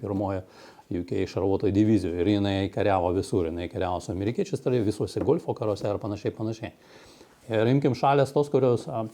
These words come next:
vėlgi Lenkija lygiai taip, ta pati, jinai irgi turi tos šarvuotos divizijos, irgi, nes ir Lenkija yra itin svarbi, mes dažnai ją pamirštam. Ir jeigu paimsim biškiuką mažesnes šalis arba šalis toliau nuo fronto linijos, tokios kaip, e, ta pačia netgi Prancūzija, jinai vis tik tai daugiau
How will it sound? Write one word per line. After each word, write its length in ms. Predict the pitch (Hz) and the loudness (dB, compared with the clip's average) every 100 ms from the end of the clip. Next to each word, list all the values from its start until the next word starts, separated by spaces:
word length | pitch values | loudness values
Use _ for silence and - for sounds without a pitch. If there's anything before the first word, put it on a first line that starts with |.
| - | -4
vėlgi 300 | 120 117 104 104 | 2 4 4 4
Lenkija 320 | 127 139 101 | 4 4 2
lygiai 240 | 92 90 104 | 2 0 -2
taip, 160 | - - | -4 -4
ta 80 | |
pati, 300 | 101 101 98 | -2 0 0
jinai 160 | 101 107 | 2 2
irgi 220 | 104 98 98 | 2 2 0
turi 220 | 98 90 | 0 -2
tos 160 | 92 - | -6 -6
šarvuotos 440 | 95 95 95 90 | -4 -2 -2 -2
divizijos, 500 | 90 104 131 185 - | 0 0 0 -2 -4
irgi, 220 | 107 120 104 | -4 -4 -4
nes 300 | 98 98 - | -6 -12 -8
ir 160 | 98 95 | -6 -4
Lenkija 300 | 101 95 104 | -4 -4 -4
yra 140 | 117 95 | -2 0
itin 300 | 98 107 87 | 0 -2 -8
svarbi, 300 | 95 92 113 | -8 -6 -4
mes 160 | 127 98 | -4 -4
dažnai 300 | 95 92 92 | -6 -8 -10
ją 60 | 92 | -8
pamirštam. 400 | 95 117 - 143 - - - - - | -6 -6 -8 -10 -12 -20 -20 -12 -2
Ir 140 | 117 | 2
jeigu 160 | 131 120 | 2 2
paimsim 320 | 120 120 117 | 0 2 2
biškiuką 380 | 107 - 120 107 | 0 0 0 0
mažesnes 560 | 101 92 139 - 240 - | 0 0 -2 0 -4 -2
šalis 380 | 233 226 208 139 | 0 2 0 0
arba 220 | 123 110 | 0 0
šalis 320 | 135 123 117 | 0 -2 0
toliau 240 | 117 113 117 | 0 2 2
nuo 380 | 110 107 101 - - - | 2 0 -2 -4 -20 -6
fronto 380 | 113 113 104 101 | -2 0 2 2
linijos, 400 | 113 123 104 - | 2 2 0 -2
tokios 320 | 104 98 98 | -2 -2 -2
kaip, 160 | 101 95 | -2 0
e, 140 | 139 170 | -2 0
ta 80 | 190 | 0
pačia 240 | 190 - 165 | 0 2 2
netgi 240 | 156 135 135 | 4 2 2
Prancūzija, 560 | 127 131 120 151 101 | 0 0 4 4 4
jinai 240 | 98 113 110 | 0 0 2
vis 160 | 139 | 2
tik 160 | 135 - | 0 0
tai 80 | 127 | 2
daugiau 540 | 110 107 123 123 120 | 2 2 4 4 2